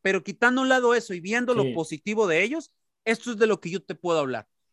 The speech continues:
Speaker 1: Han
Speaker 2: No.
Speaker 1: tenido
Speaker 2: Ujú.
Speaker 1: trabajo, continuidad, fichajes acertados,
Speaker 2: Ujú.
Speaker 1: extranjeros rentables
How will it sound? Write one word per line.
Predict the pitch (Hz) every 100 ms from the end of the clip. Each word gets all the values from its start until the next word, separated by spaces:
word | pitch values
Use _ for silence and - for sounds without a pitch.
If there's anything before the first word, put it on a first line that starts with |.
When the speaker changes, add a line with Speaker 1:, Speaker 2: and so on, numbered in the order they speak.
| _
Speaker 1:
Han | - 226 262
Speaker 2:
No. | 240
Speaker 1:
tenido | 214 220 214
Speaker 2:
Ujú. |
Speaker 1:
trabajo, | 180 170 226 240 -
continuidad, | 208 180 165 233 214
fichajes | 170 220 233 214
acertados, | 196 165 151 233 262 311
Speaker 2:
Ujú. | - _
Speaker 1:
extranjeros | 190 156 113 151 180 214 233 233
rentables | 196 165 156 214 240 294 349 -